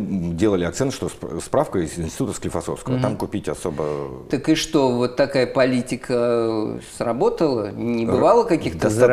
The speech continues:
Speaker 2: заражений?
Speaker 1: работало, учитывая, что найти модели не так, э, легко, да, всё-таки сарафанное радио, там
Speaker 2: Мгм.
Speaker 1: кто-то как-то
Speaker 2: То есть не было, чтобы кто-то принёс какую-то заразу, и она пошла гулять?
Speaker 1: Бывало, бывало, но это быстро локализировалось,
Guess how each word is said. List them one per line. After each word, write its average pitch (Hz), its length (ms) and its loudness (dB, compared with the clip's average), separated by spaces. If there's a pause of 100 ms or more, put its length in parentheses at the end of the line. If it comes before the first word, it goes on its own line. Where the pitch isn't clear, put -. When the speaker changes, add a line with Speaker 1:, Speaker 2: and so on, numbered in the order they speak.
Speaker 2:
заражений? 117 220 2
Speaker 1:
работало, 110 340 2
учитывая, 92 400 -2
что 92 180 -4
найти 92 300 -2
модели 82 460 -2
не 73 340 -8
так, 85 420 -4
э, 78 300 -4
легко, 143 640 -2
да, 87 180 -2
всё-таки 80 320 -10
сарафанное 82 640 -4
радио, 117 500 2
там 87 200 2
Speaker 2:
Мгм. 156 80 -6
Speaker 1:
кто-то 78 520 -6
как-то 78 360 -10
Speaker 2:
То 76 80 -6
есть - 120 -4
не 190 160 6
было, 156 220 6
чтобы 127 320 0
кто-то 117 300 -2
принёс 127 460 0
какую-то 127 220 -2
заразу, 123 520 4
и 113 40 2
она 110 200 -2
пошла 110 320 -6
гулять? 107 340 -2
Speaker 1:
Бывало, 104 880 2
бывало, 85 440 2
но 95 120 0
это 90 100 -2
быстро 87 280 -4
локализировалось, 85 800 -2